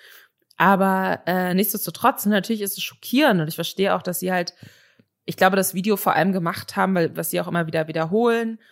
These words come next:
so sah das Auto aus, von dann bis dann stand das in dieser Straße und offensichtlich sich erhoffen, dass halt jemand gesehen hat, wer da in das Auto eingestiegen ist. Ähm,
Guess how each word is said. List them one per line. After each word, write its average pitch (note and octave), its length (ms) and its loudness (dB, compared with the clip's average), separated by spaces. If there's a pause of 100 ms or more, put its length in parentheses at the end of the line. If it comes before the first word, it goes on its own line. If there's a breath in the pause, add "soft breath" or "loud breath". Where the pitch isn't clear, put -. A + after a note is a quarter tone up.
(340 soft breath)
so - 140 -2
sah D#3+ 180 2
das D#3 160 -4
Auto G#3 400 4
aus, E3+ 600 0
von D#3+ 280 -2
dann D#3+ 200 0
bis D#3+ 180 -4
dann D#3+ 200 -2
stand E3+ 400 -2
das D#3+ 220 -2
in E3+ 180 -2
dieser D#3+ 300 -2
Straße F#3 640 0
und F3+ 100 -2
offensichtlich D#3+ 720 -8 (100)
sich - 300 -12
erhoffen, E3 400 -4
dass D#3+ 160 -4
halt D#3+ 140 -4
jemand D#3+ 260 -6
gesehen D#3+ 380 -6
hat, D#3+ 200 -4
wer D#3+ 100 -4
da D3+ 320 -4 (360)
in D3+ 140 -6
das D#3 140 -10
Auto C4 240 2
eingestiegen C#3 600 -6
ist. F#3 320 -6 (680 soft breath)
Ähm, E3 440 2